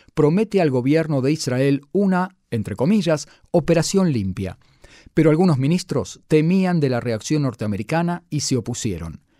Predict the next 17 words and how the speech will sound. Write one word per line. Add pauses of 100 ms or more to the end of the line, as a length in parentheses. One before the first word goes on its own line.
(500)
Pero
el
dieciocho
de
marzo
de
mil
novecientos
sesenta
y
ocho,
también
esta
semana
en
la
historia,